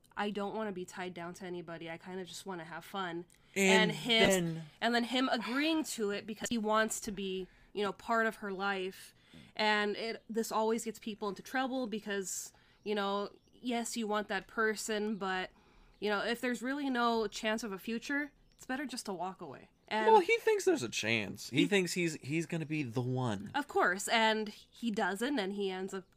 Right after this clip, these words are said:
Speaker 1: completely heartbroken, and we see the, the stages of grief.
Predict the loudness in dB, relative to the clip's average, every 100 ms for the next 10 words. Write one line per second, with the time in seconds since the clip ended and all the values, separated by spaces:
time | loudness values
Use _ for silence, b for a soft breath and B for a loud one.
0 | -14 -12 -8 -6 -6 -6 -4 -6 -4 -2
1 | -2 -2 -2 0 -2 -2 -2 -2 -2 -2
2 | -2 0 -2 -4 -6 -6 -2 -2 -2 -4
3 | -6 -6 -2 -2 -2 -6 -14 -20